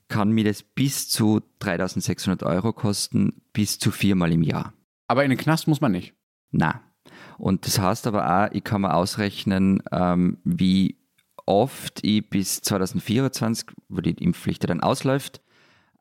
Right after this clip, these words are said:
Speaker 1: und übrigens auch gewählt wird zweitausendvierundzwanzig, ein netter Zufall.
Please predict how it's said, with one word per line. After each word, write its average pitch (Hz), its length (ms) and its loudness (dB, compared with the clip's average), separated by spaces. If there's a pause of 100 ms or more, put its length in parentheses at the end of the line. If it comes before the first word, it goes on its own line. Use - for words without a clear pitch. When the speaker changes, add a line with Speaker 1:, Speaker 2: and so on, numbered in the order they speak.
Speaker 1:
und - 380 -2
übrigens 92 280 2
auch - 200 -2
gewählt 98 440 0
wird 80 220 0
zweitausendvierundzwanzig, 87 1200 -2
ein 85 300 -6 (180)
netter - 300 -4
Zufall. 123 400 -2